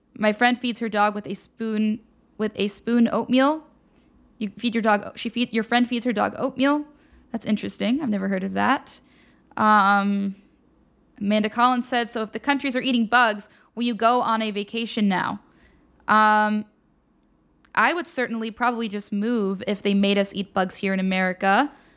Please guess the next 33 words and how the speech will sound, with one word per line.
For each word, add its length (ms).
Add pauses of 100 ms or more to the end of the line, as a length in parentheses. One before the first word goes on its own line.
(340)
Um, 640 (220)
that 180
would 100
be 180
absolutely 1000
disgusting. 760 (640)
Uh, 540
but 120
that 120
will 60
never 180
happen 440
because 400
when 300 (240)
Trump 340
comes 180
back 360
to 80
the 60
White 200
House 240
in 80
twenty 160
twenty-four, 680 (480)
he's 160
gonna 120
save 280
us 160
from 400 (180)
Joe 160
Biden's 480
bug 340
plan. 440